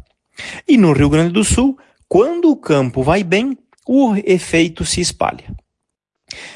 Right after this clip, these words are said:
Uma boa safra movimenta cooperativas, transportadoras, comércio de máquinas e insumos,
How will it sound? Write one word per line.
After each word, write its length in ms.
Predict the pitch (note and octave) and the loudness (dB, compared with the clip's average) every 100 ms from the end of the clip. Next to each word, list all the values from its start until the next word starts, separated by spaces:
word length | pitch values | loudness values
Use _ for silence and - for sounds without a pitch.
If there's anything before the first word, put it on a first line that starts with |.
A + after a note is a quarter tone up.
| - - _ | -20 -20 _
Uma 220 | G#3 G3 | 2 2
boa 220 | C#3+ F#3+ | 2 0
safra 480 | B2 C3 C#3 - F#2+ | 0 0 0 -2 -4
movimenta 580 | A2+ C#3+ D3+ B2+ A2+ A2 | -2 0 0 0 -2 -4
cooperativas, 920 | A#2+ A2+ A#2 A#2 - A2+ G#2+ A2 G#2+ | -4 -2 -2 -2 -4 -4 -2 -4 -4
transportadoras, 1040 | - B2 - A#2+ A#2 A#2 G#2+ G#2+ G#2+ G#2+ | -6 -6 -4 -4 -2 -4 -2 -2 -2 -6
comércio 600 | - D#3+ D3 C#3 C3+ - | -4 -2 0 0 -2 -4
de 100 | A#2+ | -4
máquinas 640 | A2 G#2 A2+ B2+ - G#2+ G2 | -2 -2 -2 -4 -4 -4 -2
e 40 | |
insumos, 720 | A2 A2 - A2+ A2 G#2+ G#2 | -2 -4 -2 0 0 -4 -8